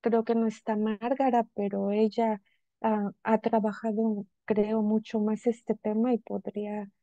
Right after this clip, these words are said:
eh, explicarnos aún más cómo, eh, la subjetividad política de las mujeres nos ha sido enriquecida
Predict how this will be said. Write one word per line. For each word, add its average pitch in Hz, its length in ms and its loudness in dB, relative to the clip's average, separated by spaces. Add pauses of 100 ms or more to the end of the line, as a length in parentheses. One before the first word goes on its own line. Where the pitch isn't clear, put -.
(220)
eh, 202 220 -4
explicarnos 247 1120 2
aún 226 380 2
más 226 260 -2
cómo, 233 500 -2 (340)
eh, 202 680 -4 (400)
la 233 160 6
subjetividad 226 880 0 (120)
política 254 680 2
de 226 140 2
las 208 260 -2
mujeres 226 720 -4 (340)
nos 226 580 2
ha 254 200 4
sido 269 420 4 (100)
enriquecida 220 1080 -2